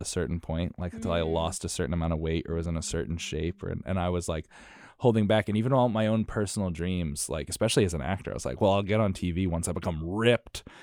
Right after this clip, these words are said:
Speaker 1: if I just
Speaker 2: Mm.
Speaker 1: try to do that." And even when I was trying to do that and it wasn't happening 'cause my body doesn't respond that way, it's like, you kinda always convince yourself, like, "I could do this once I lose this amount of weight." And instead, you'll be just so amazed what can happen if you just start <laughs> living your life and start trying to do it.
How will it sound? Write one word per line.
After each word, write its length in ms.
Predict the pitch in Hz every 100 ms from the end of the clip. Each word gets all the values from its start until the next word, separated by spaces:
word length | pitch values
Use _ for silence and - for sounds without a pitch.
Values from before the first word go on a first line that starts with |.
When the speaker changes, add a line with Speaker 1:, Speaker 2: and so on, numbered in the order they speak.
| -
Speaker 1:
if 80 | 104
I 80 | 98
just 280 | 98 - 98
Speaker 2:
Mm. 40 |
Speaker 1:
try 220 | - 110
to 80 | 101
do 180 | 87 101
that." 220 | 104 110
And 100 | -
even 160 | 110 113
when 100 | 101
I 60 |
was 260 | 92 92 104
trying 260 | - 110 107
to 60 |
do 140 | 95 95
that 160 | 95
and 80 | 87
it 80 | 82
wasn't 240 | 92 82
happening 380 | 95 98 90 92
'cause 120 | 90
my 100 | 82
body 220 | 85 87
doesn't 220 | 85 85 -
respond 420 | - 92 92 92
that 180 | 92 -
way, 260 | 82 82
it's 160 | 78 85
like, 200 | 71 76 _ - - - - - -
you 80 |
kinda 240 | 120 156 147
always 260 | 120 120
convince 320 | - 113 104 98
yourself, 220 | 95 90
like, 160 | 90 -
"I 160 | 92
could 180 | 101 104
do 160 | 95 92
this 220 | 90 -
once 220 | 90 90
I 60 | 85
lose 340 | 82 85 80
this 240 | - 78 -
amount 240 | 76 73
of 60 | 71
weight." 280 | 71 71 - -
And 320 | 104 98 95
instead, 680 | 101 98 - 123 123 104 90 - _ _ _ _ _ _ _ _ _ _ _ _ _ _
you'll 200 | 101 101
be 180 | 104 101
just 300 | - 98 -
so 200 | - 101
amazed 380 | 98 90 90 90
what 140 | 90
can 120 | -
happen 340 | 87 85 85 95
if 100 | 87
you 60 |
just 180 | 87 90
start 400 | - - - 117
<laughs> 0 |
living 280 | 104 98 107
your 160 | 120 92
life 300 | 82 98 -
and 100 | 90
start 280 | 98 90
trying 460 | - - 85 90 95
to 80 | 90
do 240 | 78 80 101
it. 160 | 123